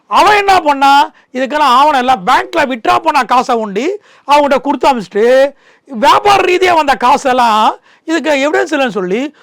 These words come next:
மூணு கோடியை எடுத்துக்கிட்டு, மூணு கோடி ஒரு ஒரு ஸ்டேஷன்ல இருக்கக்கூடிய, அந்த ஸ்டேஷன்ல இருக்கக்கூடிய ஒரு ஒரு கா-, சப் இன்ஸ்பெக்டர் அஞ்சு, அஞ்சு லட்சம்,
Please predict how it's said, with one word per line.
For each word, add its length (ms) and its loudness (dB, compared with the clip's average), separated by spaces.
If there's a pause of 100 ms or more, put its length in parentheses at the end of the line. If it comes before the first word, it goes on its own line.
(100)
மூணு 320 2
கோடியை 380 2
எடுத்துக்கிட்டு, 600 0 (220)
மூணு 320 0
கோடி 440 0
ஒரு 320 0
ஒரு 200 4
ஸ்டேஷன்ல 400 -4
இருக்கக்கூடிய, 440 -4
அந்த 240 -6
ஸ்டேஷன்ல 280 -8
இருக்கக்கூடிய 560 -6 (480)
ஒரு 420 4
ஒரு 220 2
கா-, 300 4
சப் 200 -2
இன்ஸ்பெக்டர் 500 -4
அஞ்சு, 180 -2
அஞ்சு 160 -2
லட்சம், 360 0